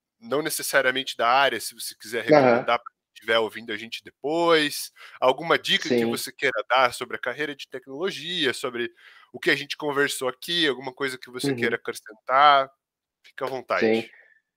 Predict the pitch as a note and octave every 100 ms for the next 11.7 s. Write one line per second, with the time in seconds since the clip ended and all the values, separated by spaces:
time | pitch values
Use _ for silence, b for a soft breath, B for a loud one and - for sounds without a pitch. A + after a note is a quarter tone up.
0 | _ _ - F#3+ - A#3+ A3 G#3+ E3+ C3+
1 | F#3 F3 F#3+ F#3+ D3 D#3+ E3+ - C3+ C3+
2 | - - B2+ A#2+ B2+ - B2+ A#2 - G#2+
3 | C3+ D3+ - G#2 A2 G#2+ G#2+ G#2+ G#2 G#2
4 | - _ _ _ _ B2+ A#2+ _ - -
5 | - C3 B2+ B2+ B2+ C3+ C3+ B2+ - C3
6 | C3 C3 A#2+ - _ _ _ _ _ _
7 | _ _ C#3+ A#2+ - B2+ B2+ B2+ C3 A#2
8 | A#2+ - _ _ _ _ _ _ - -
9 | C3 B2 B2+ A2 G2+ A#2+ D#3 E3+ - C3+
10 | B2 B2+ A#2+ A2+ G#2 - _ - B2 A#2+
11 | C3 B2 C3 E3 F3 F#3+ G3